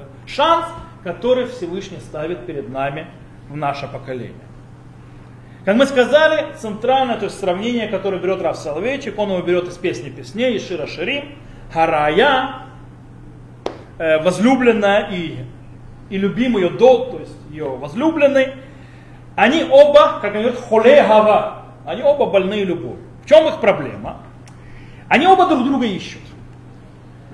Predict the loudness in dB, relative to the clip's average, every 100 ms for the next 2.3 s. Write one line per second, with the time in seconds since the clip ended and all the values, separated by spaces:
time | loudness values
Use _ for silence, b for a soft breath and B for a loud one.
0 | B B B -10 -2 2 2 2 2 4
1 | 4 0 0 0 0 -2 -4 -4 -6 -4
2 | -4 -4